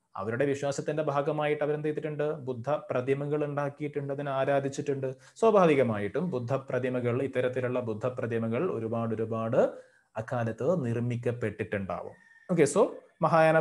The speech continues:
ബുദ്ധിസത്തിന്റെ വളർച്ച എന്തിന്റെ ഗ്രോത്തിനെ സഹായിച്ചു? ഗാന്ധാര സ്കൾപ്ചറിന്റെ, ഗാന്ധാര ശില്പകലയുടെ വളർച്ചയെ സഹായിച്ചിട്ടുണ്ട്. മഹായാന ബുദ്ധിസം വളർന്നപ്പോ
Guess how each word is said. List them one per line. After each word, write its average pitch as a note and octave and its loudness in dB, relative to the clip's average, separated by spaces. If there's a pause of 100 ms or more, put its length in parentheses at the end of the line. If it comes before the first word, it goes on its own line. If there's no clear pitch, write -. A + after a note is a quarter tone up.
ബുദ്ധിസത്തിന്റെ C#3+ 2 (100)
വളർച്ച A#2+ 2 (260)
എന്തിന്റെ C3 0 (100)
ഗ്രോത്തിനെ A#2+ 0
സഹായിച്ചു? G#2+ -6 (400)
ഗാന്ധാര A#2 2 (140)
സ്കൾപ്ചറിന്റെ, A2+ -2 (100)
ഗാന്ധാര A#2 2 (120)
ശില്പകലയുടെ A2 -2 (100)
വളർച്ചയെ G#2 -6 (100)
സഹായിച്ചിട്ടുണ്ട്. A2+ -2
മഹായാന A#2+ 0
ബുദ്ധിസം C#3+ 0
വളർന്നപ്പോ D#3 2